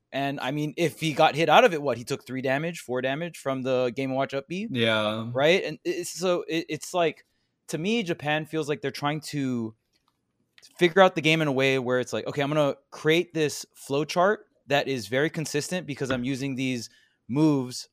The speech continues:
Speaker 1: a lot in this flowchart that have very skewed risk reward. So if we play a bunch of different matches or a bunch of different scenarios on paper, I should win." Right. And
Speaker 2: Yeah.
Speaker 1: they're, they're, like, mastering this flowchart and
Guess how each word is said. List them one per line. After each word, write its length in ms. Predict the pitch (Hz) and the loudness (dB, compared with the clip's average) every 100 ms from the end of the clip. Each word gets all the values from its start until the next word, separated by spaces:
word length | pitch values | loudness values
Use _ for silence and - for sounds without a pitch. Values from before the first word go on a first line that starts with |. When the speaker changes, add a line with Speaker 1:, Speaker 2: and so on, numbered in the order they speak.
| 120 | -4
Speaker 1:
a 60 | |
lot 300 | 117 123 156 - | 0 4 4 2
in 140 | 131 | -4
this 160 | 123 - | -6 -4
flowchart 520 | 156 165 - 127 113 - | 0 2 2 0 0 0
that 200 | 117 - | -2 -2
have 220 | 117 107 | -6 -4
very 220 | 120 143 | 0 -2
skewed 420 | 117 - 139 139 104 | -2 -6 -4 -4 -4
risk 240 | 120 - | -8 -8
reward. 480 | 101 95 123 185 254 _ _ _ | -8 -2 2 2 -2 _ _ _
So 480 | - - 156 143 139 - _ _ | -2 6 8 8 2 -4 _ _
if 220 | 175 165 151 | 2 2 2
we 120 | 147 | -4
play 580 | - - 196 185 165 - | -4 4 6 6 4 2
a 60 | 131 | 0
bunch 240 | 151 156 | 0 0
of 60 | 135 | -2
different 280 | 143 120 110 | -4 -2 2
matches 360 | 156 151 123 | 2 2 -4
or 100 | 117 | -4
a 40 | 104 | -4
bunch 180 | 123 110 | -6 -8
of 40 | |
different 280 | 113 - 95 | -12 -12 -12
scenarios 720 | - 113 180 208 131 110 107 - 120 | -8 2 4 6 4 2 -4 -8 -4
on 180 | 123 | -4
paper, 640 | 107 190 226 - 107 107 - _ | -2 0 0 0 -4 -6 -10 _
I 100 | 110 | -6
should 220 | 101 85 95 | -6 -8 -12
win." 260 | 92 85 _ _ | -12 -14 _ _
Right. 260 | 98 95 98 _ - | -8 -8 -8 _ -12
And 180 | 123 127 | -6 -4
Speaker 2:
Yeah. 60 | 113 | -2
Speaker 1:
they're, 200 | 117 139 | -2 -2
they're, 260 | 113 143 139 | 0 0 0
like, 240 | 131 123 | 0 -2
mastering 560 | 113 135 143 - 143 127 | 0 0 0 0 -4 -4
this 140 | 117 | -6
flowchart 440 | - 123 120 120 113 | -4 -4 -2 -4 -4
and 120 | 107 | -6